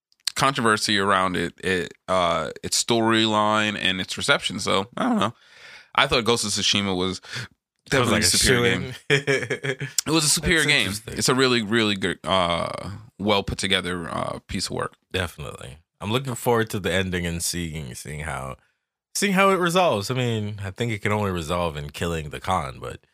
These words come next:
Speaker 2: we'll see how it goes.
Speaker 1: Yeah,
Speaker 2: So.
Speaker 1: yeah, yeah. That, um, th-, uh, that's one I w-, I'm not actually familiar with how the, uh, the game ends. So I'm gonna, I, I look forward to playing that at some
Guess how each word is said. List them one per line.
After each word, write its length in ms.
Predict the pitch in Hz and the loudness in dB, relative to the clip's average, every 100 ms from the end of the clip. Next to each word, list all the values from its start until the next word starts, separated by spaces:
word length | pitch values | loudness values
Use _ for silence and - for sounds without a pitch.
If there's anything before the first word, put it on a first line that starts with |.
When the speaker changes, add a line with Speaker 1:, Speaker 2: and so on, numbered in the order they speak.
| _ _ _ | _ _ _
Speaker 2:
we'll 120 | 113 | 0
see 180 | 120 107 | 2 2
how 140 | 87 78 | 0 -2
it 80 | |
goes. 240 | 73 - - _ _ _ _ _ _ _ _ _ _ - - | -6 -12 -14 _ _ _ _ _ _ _ _ _ _ -8 -2
Speaker 1:
Yeah, 360 | 127 139 143 95 | 2 4 4 0
Speaker 2:
So. 60 | 113 - | -4 0
Speaker 1:
yeah, 140 | 123 | 2
yeah. 280 | 123 123 95 | 4 2 2
That, 240 | 98 98 - | 0 -2 0
um, 200 | 113 113 | 0 2
th-, 120 | 123 - | 2 2
uh, 240 | 98 90 | 0 2
that's 200 | 98 135 | 2 2
one 120 | 175 | 2
I 40 | 147 | 2
w-, 200 | 117 - _ | 2 -2 _
I'm 180 | - 107 | -2 2
not 140 | 135 | 4
actually 260 | 143 143 120 | 4 0 -6
familiar 480 | - 98 113 104 110 | -4 -2 0 0 -2
with 160 | 101 - | -4 -2
how 280 | - 101 | 0 0
the, 240 | 98 95 92 | 0 -4 -2
uh, 320 | - - - - | -2 -4 -6 -8
the 80 | - | -6
game 240 | - 87 | -4 -2
ends. 400 | - - - - - _ _ _ _ _ | -4 -6 -10 -18 -20 _ _ _ _ _
So 360 | - 90 80 78 - _ _ _ - | -4 -2 0 -2 -10 _ _ _ -12
I'm 100 | - | -4
gonna, 140 | 104 92 | -2 0
I, 220 | 95 92 | 2 2
I 80 | 95 | 0
look 140 | 110 | 0
forward 200 | - 98 | -2 -4
to 80 | - | -4
playing 280 | 95 95 90 | -4 -4 -2
that 180 | 87 85 | -4 -4
at 180 | - - | -6 -6
some 260 | - 82 | -4 -6